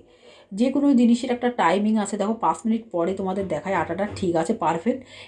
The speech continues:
এটা না নরম হয়েছে না শক্ত, ঠিক আছে? চলো আমি সব কটা কী করে বেলে নিই। যেহেতু এটা সবজির পরোটা, তো এটাকে একটু মোটা মোটা করে বেলতে হবে। মোটা মোটা করে বেললেই তাহলে টেস্ট লাগবে, ক্রিস্পি হবে না, কিন্তু সফট সফট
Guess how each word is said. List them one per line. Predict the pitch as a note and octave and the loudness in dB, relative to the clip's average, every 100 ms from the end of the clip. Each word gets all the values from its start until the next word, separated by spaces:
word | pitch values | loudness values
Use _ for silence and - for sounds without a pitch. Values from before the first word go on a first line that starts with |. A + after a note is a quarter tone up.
| - | 0
এটা | G#3 A3+ | 4 4
না | G#3+ | 4
নরম | F3+ E3 G#3+ B3+ | 0 2 4 6
হয়েছে | B3 C4 | 4 4
না | A#3 | 0
শক্ত, | - C#3+ - - D#3+ _ _ | 0 -8 -12 -14 -16 _ _
ঠিক | D#4 | -2
আছে? | F4 - - - _ | 0 0 -4 -12 _
চলো | A#3 A#3 D4 | 4 4 4
আমি | G3 G3+ | 2 -2
সব | - G#3+ - | -2 -4 -2
কটা | B3 C#4 | 0 0
কী | C#4 | 0
করে | G#3+ F#3 G#3 E3+ | -2 -2 -2 -2
বেলে | G3 G3+ G#3 | 2 4 4
নিই। | E3+ - - - - - | 2 -8 -18 -20 -20 0
যেহেতু | G3 B3+ D4+ | 4 4 4
এটা | D4 D4 - _ _ - G#3 | 4 2 -2 _ _ -8 -6
সবজির | - A3+ F#3+ D4 D#4+ | 2 2 4 4 4
পরোটা, | A#3 F3 F3 G#3 B3 - _ | 4 2 0 -4 -6 -14 _
তো | - | -6
এটাকে | - A3 A3+ | -2 0 0
একটু | B3+ C4+ | 2 4
মোটা | F#3+ G#3 B3 | 4 4 6
মোটা | A#3+ A3+ | 6 6
করে | G#3+ A3+ | 4 2
বেলতে | G3 E3 E3+ F#3+ | 2 0 -2 -2
হবে। | F3 | -2
মোটা | F3 G3+ | -2 -2
মোটা | B3+ C4 C4 A3+ | 0 0 0 2
করে | B3+ | 2
বেললেই | A#3+ F#3+ G3 G#3 A#3+ | 4 4 4 4 4
তাহলে | G#3 G3 A#3 - | 4 0 -2 -2
টেস্ট | G3 G#3 A#3+ | -2 0 -2
লাগবে, | F#3+ F#3 A3 C4+ - - _ - | -2 -2 -2 -4 -10 -20 _ 0
ক্রিস্পি | C#4+ - E4+ | 0 4 4
হবে | D#4+ C4+ B3 | 4 6 6
না, | B3 | 6
কিন্তু | B3 A3+ | 4 0
সফট | B3 - A3 A3+ - | -2 -2 -2 -2 0
সফট | A#3 A3+ | 0 -2